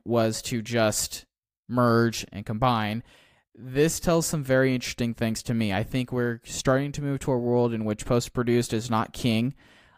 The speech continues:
Um, I know I don't have time to watch post-produced. You probably don't have time to watch post-produce. I, if I'm not watching it live in the moment,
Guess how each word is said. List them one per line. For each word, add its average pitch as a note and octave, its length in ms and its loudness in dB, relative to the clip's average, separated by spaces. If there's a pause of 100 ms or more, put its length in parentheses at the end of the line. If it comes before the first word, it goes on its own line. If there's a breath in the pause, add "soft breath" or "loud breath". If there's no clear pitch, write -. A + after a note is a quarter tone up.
(100)
Um, A2+ 420 -4
I C#3 160 0
know D#3 160 2
I B2 140 4
don't C3 160 -2
have A#2+ 240 -4
time G#2 240 -4
to G2 60 -6
watch E2 280 -6
post-produced. - 720 -8 (320)
You E3 240 0
probably C#3+ 300 4
don't A#2+ 180 0
have G#2 180 -2
time G2+ 360 -2
to B2 100 0
watch G#2+ 280 2
post-produce. - 680 -8 (340 soft breath)
I, A2 200 -4
if A#2+ 160 -2
I'm C#3 140 -2
not E3 160 0
watching C#3+ 320 2
it A2+ 100 -4
live B2 580 0 (160)
in C3 140 -4
the B2+ 80 -2
moment, D3 560 -2